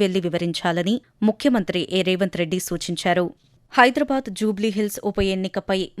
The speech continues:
ముఖ్యమంత్రి నిన్న సమావేశాన్ని నిర్వహించారు. శాసనసభ్యులు, పార్లమెంట్ సభ్యులు, మంత్రులకు డివిజన్ల బాధ్యతలతో పాటు పోలింగ్ కేంద్రాల వారీగా పర్యవేక్షణ బాధ్యతలు అప్పగించాలని నిర్ణయించినట్లు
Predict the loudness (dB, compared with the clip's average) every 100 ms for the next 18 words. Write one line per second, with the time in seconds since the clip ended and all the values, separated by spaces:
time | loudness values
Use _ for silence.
0 | 0 2 0 0 0 -2 -2 -2 -2 -2
1 | 0 0 0 -2 -4 -4 -2 -2 -2 -6
2 | -4 0 0 0 -4 _ _ _ _ 2
3 | 6 6 6 0 0 -2 2 0 0 2
4 | 2 4 -2 -2 -6 -4 -2 -2 0 0
5 | 0 -2 -4 -2 -2 -2 -4 -14 0 2
6 | 4 4 4 4 2 2 0 -2 -2 -2
7 | -2 -2 0 0 -2 -6 _ _ _ 8
8 | 8 8 6 2 2 4 2 2 0 2
9 | 0 0 _ _ 6 6 6 2 0 0
10 | 2 0 0 -2 -2 -2 -2 -2 -2 -2
11 | -2 0 -2 -2 0 2 0 -2 -4 -4
12 | -4